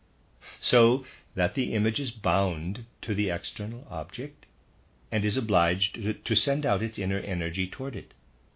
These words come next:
But the moment you forget the image, it is inwardly released and starts to develop germinal powers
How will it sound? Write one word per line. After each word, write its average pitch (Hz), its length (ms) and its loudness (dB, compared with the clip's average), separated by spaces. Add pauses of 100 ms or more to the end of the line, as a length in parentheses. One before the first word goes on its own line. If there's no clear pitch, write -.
(1600)
But 101 120 -4
the 110 80 0
moment 139 340 0
you 127 60 -4
forget 120 380 -4
the 120 180 -6
image, 85 400 -8 (540)
it 90 100 -2
is 87 100 -4
inwardly 107 380 0
released 117 540 -4 (480)
and 85 120 -4
starts 98 420 0
to 113 100 -6
develop 107 420 -2 (180)
germinal 104 540 -2
powers 78 640 -4